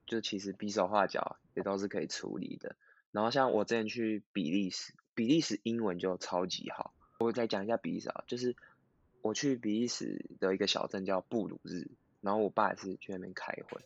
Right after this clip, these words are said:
然后那个小镇我们也是住一个礼拜，然后后来隔下个礼拜我们去从比利时车站，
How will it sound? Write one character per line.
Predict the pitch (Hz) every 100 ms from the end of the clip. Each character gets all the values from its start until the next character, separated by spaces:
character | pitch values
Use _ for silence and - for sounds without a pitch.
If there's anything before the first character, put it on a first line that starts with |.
| _ - _ _
然 | - 117
后 | 123
那 | 143
个 | 139
小 | -
镇 | 101 104
我 |
们 | 85 64
也 | -
是 | 90
住 | - 95 - - _ _
一 | -
个 | -
礼 | 64 -
拜， | - - _ _ - _ _ _ -
然 | 98
后 | 117 117 110
后 | 143
来 | 117 98 98 - _ _ _ _
隔 | 101 98 101
下 | - 147 120
个 | 104
礼 | 98
拜 | - 104 98
我 | 92
们 | 92 90
去 | - 117 107 101 - _ _ _ _ -
从 | - 98 101
比 | 104 98
利 | 117
时 | 117 - -
车 | - 101 98
站， | - 104